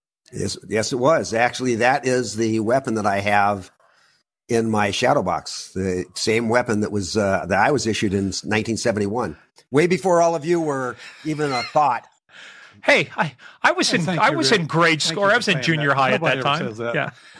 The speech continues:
Speaker 1: Yeah, that's, uh, it's a four inch. That's a nice gun.
Speaker 2: Ah.
Speaker 1: It's a
Speaker 3: You know,
Speaker 1: wheel
Speaker 3: when,
Speaker 1: gun.
Speaker 3: when, when, when Javier and I were in Bogota, I had a Model fifteen snub. That was my ankle gun when we were up in Medellin working.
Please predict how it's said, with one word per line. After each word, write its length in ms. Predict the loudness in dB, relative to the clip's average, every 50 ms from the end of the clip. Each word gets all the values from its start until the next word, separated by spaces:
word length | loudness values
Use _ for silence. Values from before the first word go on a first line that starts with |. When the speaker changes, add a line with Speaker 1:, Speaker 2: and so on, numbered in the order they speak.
| -20 -20 -20 -20 -20 -20 -20 -20 -20 -20 -18 -16 -10 -2 0 2
Speaker 1:
Yeah, 140 | 2 2 2
that's, 260 | 2 2 2 0 0 0
uh, 260 | 2 2 2 0 -2 -6 -10 -14 -16 -16 -18 -16 -16 -16 -8 -2
it's 180 | -2 -2 0 -2
a 60 | -2
four 280 | 0 0 2 2 2 0
inch. 360 | -2 -6 -8 -12 -16 -18 _ _
That's 300 | -10 -10 -8 -8 -6 -4
a 340 | -2 -2 -2 -2 -4 -8 -12 _ _ -10
nice 260 | -8 -8 -6 -6 -8
gun. 240 | -10 -12 -12 -12 -14 -18 _ _ _ _ _ 0
Speaker 2:
Ah. 140 | 2 2 2
Speaker 1:
It's 80 | 2
a 40 | 0
Speaker 3:
You 60 | 2
know, 160 | 2 2 4
Speaker 1:
wheel 160 | 2 2 0 2
Speaker 3:
when, 240 | 0 0 0 -2
Speaker 1:
gun. 60 | -4 -6 -2 -2
Speaker 3:
when, 0 |
when, 280 | 0 0 0 -2 -4 -4 -4
when 100 | 0 2
Javier 260 | 2 2 2 2 0
and 100 | 2 2
I 100 | 2 2
were 120 | 2 2
in 80 | 0 2
Bogota, 600 | 2 2 2 0 -2 -2 0 0 0 0 -2 -4 -8 -8 -2
I 120 | 0 0
had 100 | 2 2
a 60 | 2
Model 260 | 2 2 2 2 2 0
fifteen 540 | -2 -2 -4 -2 0 0 2 2 2 0
snub. 580 | -2 -2 0 2 4 4 4 2 0 -4 -8 -6
That 160 | -6 -6 -6
was 120 | -6 -4 -4
my 180 | -4 -2 -4
ankle 180 | -4 -6 -8 -8
gun 320 | -8 -10 -12 -12 -14 -18 _ _ _ _ -14
when 120 | -12 -10
we 100 | -8 -8
were 80 | -8 -8
up 120 | -8 -10
in 100 | -10 -10
Medellin 360 | -10 -8 -8 -8 -10 -10 -10
working. 320 | -10 -10 -12 -14 -18 -20